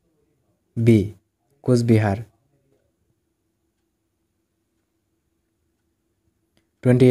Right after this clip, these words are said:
এইট, নাইনটিন থাৰ্টি ফাইভ চনত কোনখন চলচ্চিত্ৰই মুক্তি পাইছিল? মষ্ট ইম্পৰ্টেণ্ট ইছ্যু। অপশ্যন দিয়া আছে, জয়মতী, পাৰঘাট, মনুমতী আৰু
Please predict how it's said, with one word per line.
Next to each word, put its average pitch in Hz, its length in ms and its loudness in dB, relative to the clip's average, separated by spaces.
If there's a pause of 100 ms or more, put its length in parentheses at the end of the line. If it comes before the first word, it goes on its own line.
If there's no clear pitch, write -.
এইট, 139 120 0 (640)
নাইনটিন 135 400 0
থাৰ্টি 127 240 -2
ফাইভ 135 120 0 (100)
চনত 131 260 -2 (420)
কোনখন 131 360 -2 (200)
চলচ্চিত্ৰই 127 520 -2
মুক্তি 120 260 -6
পাইছিল? 107 300 -4 (100)
মষ্ট 113 240 -6
ইম্পৰ্টেণ্ট 120 400 -2
ইছ্যু। 120 160 -8 (960)
অপশ্যন 117 340 -2
দিয়া 117 140 4
আছে, 120 220 -4 (460)
জয়মতী, 117 540 0 (1000)
পাৰঘাট, 120 400 0 (840)
মনুমতী 123 540 0 (560)
আৰু 123 200 -2